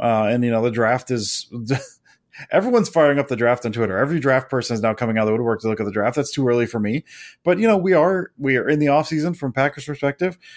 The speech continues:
which means looking for things to talk about. But this week we do have a couple things just because we're still close enough to the season. Uh, we've got a handful of things. So I'll run down real quick. The Packers did sign thirteen free agents to futures contracts, a lot of them with names that, that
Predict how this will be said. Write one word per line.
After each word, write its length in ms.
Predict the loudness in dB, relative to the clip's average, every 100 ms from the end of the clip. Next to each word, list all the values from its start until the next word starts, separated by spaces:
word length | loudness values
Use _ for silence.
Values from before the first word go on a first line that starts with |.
| -8
which 180 | -4 0
means 400 | 0 0 -2 -10 -6
looking 240 | -4 -4
for 100 | -2
things 140 | 0 0
to 80 | 2
talk 220 | 0 0
about. 260 | -4 -2
But 160 | -2 0
this 160 | -2 -2
week 160 | -2 -2
we 100 | 2
do 140 | 4
have 180 | 2 0
a 60 |
couple 260 | -4 -4 -4
things 280 | -6 -4 -6
just 220 | -8 -8
because 420 | -4 -2 -2 -4 -12 -20 _
we're 80 | -8
still 220 | -2 -2
close 320 | 0 -2 0
enough 140 | -2 -2
to 80 | -4
the 100 | -2
season. 440 | 0 0 0 -4 -2
Uh, 240 | 0 2
we've 120 | 0
got 180 | 0 2
a 60 | 2
handful 340 | 0 0 0
of 100 | 0
things. 220 | 0 0
So 80 | 2
I'll 100 | 2
run 140 | 2 2
down 220 | 2 2
real 160 | 0
quick. 380 | 0 -2 -2 -4 -18 -20 -14
The 80 | -2
Packers 360 | -2 0 -6
did 280 | 0 -2 0
sign 480 | -2 0 2 0 -4 _ _ _ -2
thirteen 500 | -2 -2 -4 -2 -2
free 280 | 0 0 2
agents 280 | 2 -2 -6
to 80 | -6
futures 360 | -8 -4 -6
contracts, 400 | -4 -2 -2 -2
a 40 | 0
lot 180 | 0 0
of 80 |
them 60 | 0
with 120 | 0
names 240 | 2 2 0
that, 240 | -4 -2
that 200 | -2